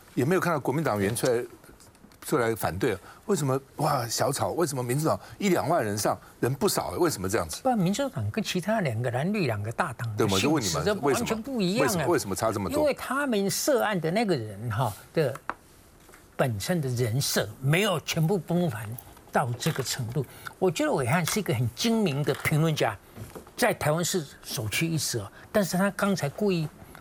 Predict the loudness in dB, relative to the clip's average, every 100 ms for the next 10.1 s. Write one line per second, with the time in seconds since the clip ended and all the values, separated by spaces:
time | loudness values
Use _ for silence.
0 | -4 0 0 0 0 2 2 2 0 0
1 | -4 -6 -18 -20 -10 -2 0 2 2 2
2 | 2 0 0 -2 -2 -2 -2 -6 -6 0
3 | 2 2 0 -2 -6 -12 -20 -4 0 2
4 | 2 -2 -2 0 2 0 -2 -2 -2 -4
5 | -10 -2 0 2 2 4 2 2 2 0
6 | 0 -2 -2 0 0 0 0 0 0 -2
7 | -2 -4 -2 -4 -4 -6 -8 -10 -18 -20
8 | -20 -18 -4 0 2 2 -2 -2 -2 0
9 | -2 0 0 -2 -2 -2 -2 -4 -4 -4
10 | -6